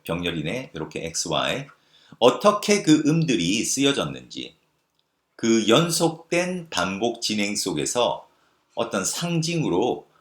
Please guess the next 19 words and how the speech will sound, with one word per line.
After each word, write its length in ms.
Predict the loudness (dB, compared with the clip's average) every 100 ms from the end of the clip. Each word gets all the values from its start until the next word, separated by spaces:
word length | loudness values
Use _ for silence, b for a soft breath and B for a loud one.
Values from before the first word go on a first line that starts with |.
| _
어떻게 640 | 2 2 2 -2 0 0 0
음들이 480 | -2 0 0 0 0
쓰여졌는지를 960 | -2 0 0 0 -4 -6 -4 -4 -6
설명했습니다. 720 | -6 -8 -6 -8 -8 -8 -8 B B B B _
어? 320 | -2 -2 -2 -14 _ _ _ _ _ -10
이거는 880 | -6 0 0 2 2 2 -2 -6 -10 _
어때? 240 | -2 4 4
무슨 260 | 4 2
말이야? 380 | 2 0 -4 -8 _ _ _ _ _ 0
나름대로 500 | 4 4 6 6 6
뭐 180 | 4 2
체계화 720 | 0 0 2 4 6 6 6
얘기는 300 | 4 2 0
나와는 340 | 2 2 2 0
있어. 400 | -2 0 0 -2
체계화 460 | -4 -2 0 0
얘기는 300 | 0 -2 -4
나와 280 | -2 -2 -2
있는데 840 | -4 -6 -10 -8 -4 -4 -4 -8